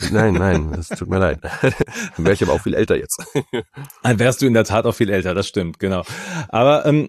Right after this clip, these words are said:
Speaker 2: jetzt hast du ja, wir hatten ja, ähm, Doktor Pershing angesprochen, also Omid Abtahi ist der, der Hau-, äh, der Darsteller. Jetzt hast du den übernommen für diese Rolle an sich. Wie bist du denn dahin gekommen? Du hast jetzt gerade gesagt, äh,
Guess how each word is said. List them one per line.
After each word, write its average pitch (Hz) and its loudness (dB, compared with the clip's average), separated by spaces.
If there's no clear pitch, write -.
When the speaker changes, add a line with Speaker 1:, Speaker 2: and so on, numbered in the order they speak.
Speaker 2:
jetzt 131 0
hast 147 -2
du 180 -6
ja, 131 -2
wir 120 -4
hatten 127 -4
ja, 113 -2
ähm, 90 -12
Doktor 120 -4
Pershing 131 -2
angesprochen, 120 -4
also 104 -4
Omid 113 -4
Abtahi 151 -2
ist 131 -4
der, 62 -2
der 120 -4
Hau-, 123 0
äh, 120 -2
der 113 -2
Darsteller. 123 2
Jetzt - -14
hast - -2
du 123 -2
den 120 0
übernommen 131 0
für 139 2
diese 139 -4
Rolle 127 0
an 123 -4
sich. 120 -4
Wie 131 -4
bist - -2
du 185 -4
denn 139 0
dahin 123 2
gekommen? 101 -2
Du 104 -2
hast 135 0
jetzt 151 -2
gerade 127 0
gesagt, 110 -2
äh, 98 -6